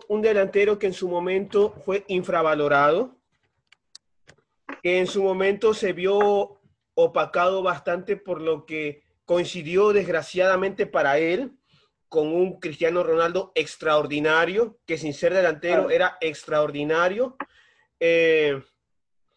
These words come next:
Speaker 1: bueno, en la selección francesa, tanto que se le daba espacio a, a elementos como, como Antoine Griezmann,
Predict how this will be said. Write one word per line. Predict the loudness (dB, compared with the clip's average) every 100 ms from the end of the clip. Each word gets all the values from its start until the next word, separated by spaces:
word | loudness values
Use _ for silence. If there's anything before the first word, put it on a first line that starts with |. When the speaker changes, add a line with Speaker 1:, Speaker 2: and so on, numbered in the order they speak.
| _ _ _
Speaker 1:
bueno, | -2 0 2
en | 0
la | -2
selección | -4 -4 -4 -2
francesa, | -4 0 2 2 2 0 -2 -6 _ _ _ _ _ _ _
tanto | 0 2 0 -2 -2 -2 -8 -10
que | -6 -6 -6 -14 -18
se | -10 -6
le | -2
daba | 0 2
espacio | 0 -4 0 2 2 -2 -4 -4 -2
a, | -2 0 -2 -4 -12 _ _ _ -20 -20 _ -14
a | -6 -4
elementos | -2 -2 -4 -6 -4 -4 -4
como, | -6 -4 0 0 0 -2 -8 _ _ _ _ _ _ _ _ _ _
como | -2 0 0 0 2 2 0 -4 -8 -12 _ _ _ _ _ _
Antoine | -6 -6 0 2 2
Griezmann, | -2 -2 0 0 0 -8